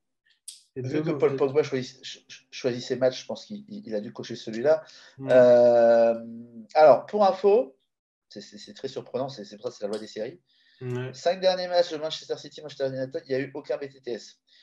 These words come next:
Speaker 2: Mais,
Speaker 1: C'est vrai.
Speaker 2: euh, il faut aussi relativiser que c'était, euh, sur les cinq derniers matchs, il y a eu deux, deux fois des matchs de coupe.
Speaker 1: Mm.
Speaker 2: Euh, et les cinq matchs d'avant, il y a
Speaker 1: Ouais.
Speaker 2: eu, euh, et les six matchs d'avant, il y a eu cinq B T T S sur six. Donc, tu vois, c'est, euh,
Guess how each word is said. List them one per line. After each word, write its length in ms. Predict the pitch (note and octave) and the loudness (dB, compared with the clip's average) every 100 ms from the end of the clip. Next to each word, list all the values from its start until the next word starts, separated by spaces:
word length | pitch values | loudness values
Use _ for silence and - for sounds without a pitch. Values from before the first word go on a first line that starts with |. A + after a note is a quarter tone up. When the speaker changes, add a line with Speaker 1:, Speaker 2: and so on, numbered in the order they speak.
| _ _ - | _ _ -8
Speaker 2:
Mais, 280 | C3+ C#3 - | -4 -4 -4
Speaker 1:
C'est 100 | C3+ | -4
vrai. 100 | A#2 | -2
Speaker 2:
euh, 240 | A2+ A2 | 0 -2
il 80 | A#2 | -6
faut 340 | - B2+ A#2+ A#2+ | -14 -10 -8 -8
aussi 320 | A#2+ - C3+ | -12 -8 -4
relativiser 800 | C3 B2+ B2 B2+ B2 B2 D3 D3 - | 2 2 2 -10 -14 -10 -10 -10 -8
que 300 | C3+ D3 C#3+ | -6 -4 -6
c'était, 520 | - - A#2 C3+ C3+ | -12 -18 -14 -8 -2
euh, 440 | B2 A2 G#2 G#2 G#2 | 0 2 2 2 -2
sur 180 | - A2 | -8 -14
les 40 | |
cinq 240 | - C3+ | -10 -10
derniers 240 | C3+ A#2+ A#2 | -4 -4 -2
matchs, 220 | C3+ C3+ | -6 -4
il 40 | |
y 20 | A2 | -6
a 40 | |
eu 160 | A2 A2 | -8 -10
deux, 180 | B2 A#2 | -8 -8
deux 140 | B2+ | -8
fois 180 | B2 C3+ | -8 -6
des 80 | B2+ | -6
matchs 160 | A2 | -8
de 60 | G#2+ | -10
coupe. 220 | - F3+ _ - - - _ | -16 -20 _ -20 -20 -20 _
Speaker 1:
Mm. 140 | C3 B2+ | -6 4
Speaker 2:
Euh, 140 | B2+ F#3+ | 4 6
et 320 | F#3 F3+ E3+ | 6 6 6
les 480 | E3+ E3 D#3+ D#3+ D#3 | 4 4 2 -2 -4
cinq 380 | - C4 A#3+ | 2 2 6
matchs 220 | G#3+ G#3 - | 6 6 8
d'avant, 420 | D#3+ G3+ - - _ _ _ _ _ _ _ _ _ _ _ _ _ _ _ | 8 8 6 -4 _ _ _ _ _ _ _ _ _ _ _ _ _ _ _
il 80 | - | 0
y 40 | B2+ | 4
a 60 | |
Speaker 1:
Ouais. 120 | C3 | 4
Speaker 2:
eu, 180 | E3+ F#3+ | 2 -4
euh, 400 | D#3+ C3+ C3 B2+ A#2+ | 0 2 2 2 0
et 80 | |
les 80 | C#3 | -4
six 160 | C3+ A#3+ | -6 -4
matchs 180 | A3 F#3+ | -2 4
d'avant, 220 | F3 A#3 | 4 4
il 80 | G#3+ | 0
y 60 | |
a 60 | F3 | 0
eu 60 | |
cinq 240 | F3 A3 G3+ | 0 -6 -6
B 100 | G3 | -8
T 140 | F#3+ | -10
T 100 | F#3 | -10
S 120 | G3 | -10
sur 120 | - C3 | -8 -12
six. 200 | C#3+ C3+ | -12 -16
Donc, 100 | D3 | 0
tu 80 | |
vois, 120 | A#3+ A#3 | 0 0
c'est, 340 | - E3+ D#3 | -2 0 4
euh, 260 | C#3+ C3+ | 6 6